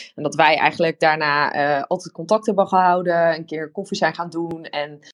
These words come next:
nou ja, een andere talk ook zijn gestart op Clubhouse toen er nog een avondklok was en zo. En tijdens, ehm, die andere, eh, talk, dat ging dan veel meer over fotografie, ontmoette, we s-, deden we met hen een groep mensen.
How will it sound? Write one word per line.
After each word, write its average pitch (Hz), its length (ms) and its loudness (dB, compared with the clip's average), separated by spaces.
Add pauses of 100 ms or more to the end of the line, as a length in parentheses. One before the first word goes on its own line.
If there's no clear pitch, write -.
(300)
nou 170 220 2
ja, 131 100 2
een 151 120 -2
andere 202 540 4
talk 196 380 2
ook 175 180 -2
zijn 175 180 -4
gestart 180 380 -4
op - 180 -10
Clubhouse 170 760 2
toen 165 180 -20
er 160 60 -14
nog 156 140 -16
een 160 100 -8
avondklok 165 540 -8
was 165 240 2
en 170 140 -4
zo. 180 400 2 (300)
En - 180 -2
tijdens, 247 560 2
ehm, 180 720 2 (760)
die 202 200 -2
andere, 262 320 4
eh, 156 440 2 (140)
talk, 160 360 0
dat 151 160 -6
ging 156 160 -10
dan 143 100 -10
veel 156 160 -2
meer 147 120 -4
over - 220 -6
fotografie, 156 680 2
ontmoette, 185 580 4
we 151 80 -8
s-, - 140 -8
deden 147 260 2
we 139 60 0
met 143 140 -2
hen 147 180 -4
een 147 80 0
groep - 200 -16
mensen. 214 600 6